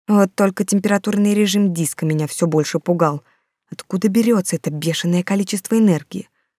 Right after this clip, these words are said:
Что за странные технологии вложены в него? Я уже склонна была рассматривать этот диск как оружие инопланетного происхождения. Ну, на моей Земле в моё время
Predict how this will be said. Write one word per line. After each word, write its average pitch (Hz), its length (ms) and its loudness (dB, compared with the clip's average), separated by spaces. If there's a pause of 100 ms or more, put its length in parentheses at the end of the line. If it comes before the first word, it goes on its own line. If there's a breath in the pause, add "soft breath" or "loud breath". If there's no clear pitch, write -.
(100)
Что - 260 -6
за 185 120 -2
странные 175 520 0
технологии 170 760 -4
вложены 160 420 -2
в 151 60 -6
него? 160 300 -2 (800)
Я 240 220 6
уже 220 160 2
склонна 226 400 2
была 208 220 2
рассматривать 190 640 0
этот 165 240 -4
диск 190 240 -4
как - 260 -4
оружие 180 540 0
инопланетного 175 720 2
происхождения. 175 840 -2 (480)
Ну, 175 340 2 (400 soft breath)
на 175 120 4
моей 160 340 2
Земле 165 520 0
в 160 120 -6
моё 160 300 2
время 170 380 2